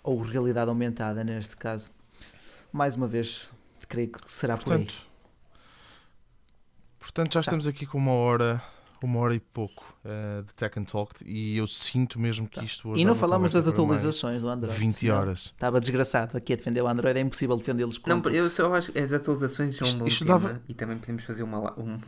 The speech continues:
Speaker 3: <laughs> Tech and Talk só disso, porque
Speaker 1: Só
Speaker 3: pá,
Speaker 1: disso, exato.
Speaker 3: dá para falar
Speaker 1: Por
Speaker 3: de tudo que nós quisermos. Ahm, agora,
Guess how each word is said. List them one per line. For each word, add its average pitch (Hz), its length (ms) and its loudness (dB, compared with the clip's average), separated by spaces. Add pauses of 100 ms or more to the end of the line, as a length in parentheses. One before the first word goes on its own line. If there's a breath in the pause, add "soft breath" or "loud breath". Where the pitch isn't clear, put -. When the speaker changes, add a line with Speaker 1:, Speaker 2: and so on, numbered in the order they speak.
(140)
Speaker 3:
<laughs> - 240 -18
Tech - 260 -6
and 107 80 -6
Talk 107 320 -12
só 147 220 -4
disso, 117 360 -8
porque - 280 -10
Speaker 1:
Só 143 280 6
Speaker 3:
pá, 120 120 -2
Speaker 1:
disso, 117 180 -6
exato. 110 340 -6
Speaker 3:
dá 107 80 -2
para 123 140 -10
falar 107 380 -4
Speaker 1:
Por 113 140 0
Speaker 3:
de - 60 -2 (200)
tudo 120 240 -6
que - 120 -14
nós 120 160 -6
quisermos. 107 480 -8 (480 loud breath)
Ahm, 113 520 0 (100)
agora, 110 400 0